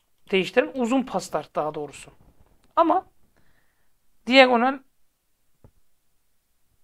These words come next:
nasıl anlatılır ki? Matematik terim olarak köşegen. Neyse ya, o çok önemli değil artık, umurumuzda değil o. Analizlerde bizi gösterilen bir şeydi.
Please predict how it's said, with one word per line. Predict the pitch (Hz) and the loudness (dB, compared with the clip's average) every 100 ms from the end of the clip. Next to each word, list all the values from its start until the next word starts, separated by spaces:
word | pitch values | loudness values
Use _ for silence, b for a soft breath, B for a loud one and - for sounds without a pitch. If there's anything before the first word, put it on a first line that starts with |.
| - | -12
nasıl | 208 202 - 226 - | -10 -10 -8 -8 -6
anlatılır | 185 185 175 - 202 | -10 -12 -14 -14 -14
ki? | - 165 - - | -14 -20 -16 -6
Matematik | 185 214 202 202 - | -2 -2 -4 -6 -20
terim | - 190 190 | -8 -6 -2
olarak | 175 170 - | -2 -4 -6
köşegen. | - 202 185 180 262 | -8 -8 -6 -10 -10
Neyse | 339 320 - | -6 -6 -4
ya, | 202 247 | -4 -4
o | 196 | -4
çok | 226 196 | -6 -6
önemli | 185 202 202 | -6 -6 -4
değil | 175 | -4
artık, | 165 180 | -4 -8
umurumuzda | 180 180 185 185 170 | -8 -6 -8 -10 -8
değil | 180 180 | -8 -8
o. | 240 - b b b b b b b - | -10 -14 b b b b b b b 4
Analizlerde | 220 262 294 254 254 247 | 6 6 2 0 -2 -2
bizi | 247 269 | -6 -6
gösterilen | 247 220 220 220 262 254 - | -6 -6 -6 -4 -6 -8 -14
bir | 233 | -12
şeydi. | 220 247 190 196 | -8 -6 -6 -8